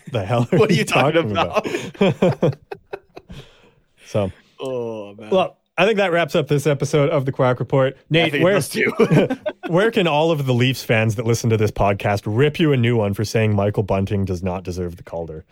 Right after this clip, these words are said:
Speaker 2: Hey, you can at least try to be nice because I'm rooting for you guys in the playoffs here, <laughs> okay? Come on. Uh, you can send the midway point hate mail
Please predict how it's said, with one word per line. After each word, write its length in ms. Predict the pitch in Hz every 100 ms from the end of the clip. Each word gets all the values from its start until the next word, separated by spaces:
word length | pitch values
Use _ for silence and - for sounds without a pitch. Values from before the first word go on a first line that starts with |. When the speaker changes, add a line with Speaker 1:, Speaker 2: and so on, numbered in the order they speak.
| _ _ -
Speaker 2:
Hey, 240 | 156 185
you 120 | 175
can 120 | 175
at 80 | 240
least 240 | 311 311 -
try 200 | 139 151
to 60 |
be 180 | 143 131
nice 280 | 117 110 104
because 180 | 113 120
I'm 160 | 113
rooting 300 | 107 127 127
for 100 | 127
you 120 | 110
guys 260 | 107 110 117
in 60 | 120
the 60 | -
playoffs 580 | - - - - 120
here, 180 | - 127
<laughs> 120 | 117
okay? 460 | 160 - 214 233 175 - - -
Come 200 | 185 123
on. 280 | 107 107 117
Uh, 400 | 160 156 147 147 151
you 180 | 180
can 260 | 170 170 156
send 480 | 143 135 127 127 123 -
the 460 | 135 120 120 120 131 _ _ _ _ _ _ _ _ _ _ _ _ 131
midway 800 | 143 151 156 160 135 143 131 123
point 520 | 135 131 120 120 127 -
hate 300 | 135 123 135
mail 420 | 123 117 104